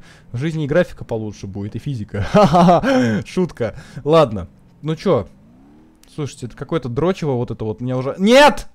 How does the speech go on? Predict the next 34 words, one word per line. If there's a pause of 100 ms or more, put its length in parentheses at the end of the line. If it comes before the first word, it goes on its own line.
(100)
Я
пошутил, (180)
не
надоело,
не
надоело.
А
у
нее
задний
привод?
Что? (800)
У
одиннадцатой
задний
привод? (880)
К-, (280)
зачем? (380)
Почему
и
как?
Ладно,
подождите,
давайте
вернемся
на
трассу
хоть,
хоть
как-нибудь. (200)
По-моему,
сейчас
в
дрифте